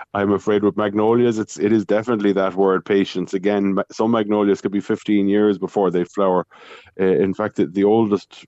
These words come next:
recorded wait for flower is up in Kilmacurra in, in County Wicklow. I think they were waiting thirty-seven years before <laughs> it flowered. So I'm afraid it might just be that. It won't be that long, but, uh,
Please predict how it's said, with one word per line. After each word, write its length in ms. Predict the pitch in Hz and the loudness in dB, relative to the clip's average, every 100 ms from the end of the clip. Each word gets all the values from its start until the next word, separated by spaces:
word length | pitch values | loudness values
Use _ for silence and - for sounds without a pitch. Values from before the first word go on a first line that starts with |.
| _ | _
recorded 680 | 104 107 - 127 165 151 107 | -4 -2 0 0 2 0 0
wait 240 | 107 101 | 0 0
for 200 | - 104 | -2 -6
flower 400 | - 107 101 98 | -2 0 2 2
is 100 | 95 | 2
up 120 | 104 | -2
in 100 | 107 | -4
Kilmacurra 720 | 95 107 101 - 117 107 98 78 | -2 -2 -2 -2 -2 0 0 0
in, 140 | 98 | -2
in 220 | 87 98 | -4 -6
County 260 | 92 101 98 | -4 -4 -2
Wicklow. 320 | 104 101 95 | -2 -2 -2
I 40 | 90 | -4
think 180 | 110 | -4
they 60 | - | -2
were 100 | 98 | -2
waiting 420 | 87 98 95 92 - | 0 0 0 -4 -8
thirty-seven 600 | - 98 95 - 101 95 | -10 -8 -6 -4 -4 -2
years 260 | 95 90 85 | 0 0 -2
before 400 | 90 - - 311 | -6 -2 0 0
<laughs> 0 | |
it 80 | 156 | -2
flowered. 480 | - 117 - 107 - | -6 -4 -2 -4 -6
So 300 | - - 127 - | -10 -2 -2 -4
I'm 300 | - 104 - | -10 -10 -8
afraid 420 | 107 - 123 120 - - - - - | -8 -2 0 0 -2 -10 -12 -8 -4
it 160 | 110 | -2
might 240 | 123 147 - | 0 0 0
just 300 | 147 139 - | -2 -2 0
be 120 | 127 | 0
that. 260 | 117 107 101 | 2 0 0
It 60 | |
won't 200 | 110 117 | 0 0
be 60 | 117 | 0
that 220 | 110 107 | 0 0
long, 200 | 107 98 - - - - | 0 -2 -4 -16 -10 -2
but, 200 | 107 104 | 0 2
uh, 280 | 107 98 | 2 2